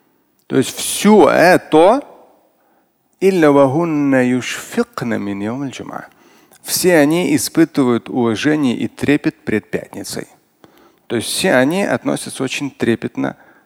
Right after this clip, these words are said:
к пятнице. Ну и каждый из вас.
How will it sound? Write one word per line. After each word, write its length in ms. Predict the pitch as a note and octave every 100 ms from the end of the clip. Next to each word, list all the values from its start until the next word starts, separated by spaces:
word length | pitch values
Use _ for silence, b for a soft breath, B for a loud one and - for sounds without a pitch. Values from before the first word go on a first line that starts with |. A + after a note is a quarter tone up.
| _
к 120 | -
пятнице. 760 | - A2+ F2+ - - - - - b b b b _ _ _ _ _ _ _ _ _ _ _ _ _ _ _ _ _ _ _ _
Ну 120 | B2+
и 60 | C3+
каждый 340 | C#3+ C3 C#3
из 80 | B2
вас. 380 | A2 A2+ -